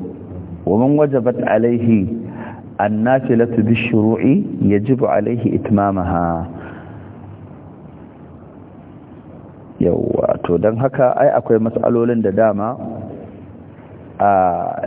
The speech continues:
idan mutum ya shige su, to tal-, talzamuhu bishuru'i.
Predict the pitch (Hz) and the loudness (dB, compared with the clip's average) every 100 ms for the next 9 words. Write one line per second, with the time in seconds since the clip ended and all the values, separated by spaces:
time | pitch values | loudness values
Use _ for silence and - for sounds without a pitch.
0 | 87 - 92 92 87 82 73 65 64 101 | -10 -12 -14 -14 -14 -14 -14 -14 -2 0
1 | 92 110 117 120 120 120 113 120 117 107 | 4 2 2 0 2 2 0 0 2 4
2 | 104 101 - 90 98 101 - 87 - - | 4 2 0 2 4 4 2 -2 -2 -8
3 | - - - - - - - - - - | -10 -14 -16 -18 -20 -20 -20 -20 -20 -20
4 | - - 98 92 95 - - - - - | -14 -2 0 0 -2 -6 -8 -12 -16 -18
5 | - - 98 98 98 98 104 104 104 107 | -8 -2 -2 -2 -6 -2 0 2 0 2
6 | 135 123 110 117 117 113 113 - - 98 | 2 0 0 2 4 2 0 0 0 2
7 | 101 101 87 | 2 2 0